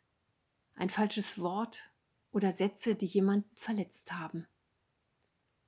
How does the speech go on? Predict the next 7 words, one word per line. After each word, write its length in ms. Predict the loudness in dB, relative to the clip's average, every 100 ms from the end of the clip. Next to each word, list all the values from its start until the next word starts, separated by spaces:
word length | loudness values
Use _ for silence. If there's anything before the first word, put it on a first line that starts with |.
| _ 0
Eine 220 | 4 4
falsche 360 | 2 2 0 -2
Tat, 440 | -4 0 -2 -2
ob 300 | -6 -6 -16 -12
geplant 680 | -12 -6 0 4 4 4
oder 340 | 0 -4 -6 4
ungeplant, 800 | 8 8 8 4 6 6 4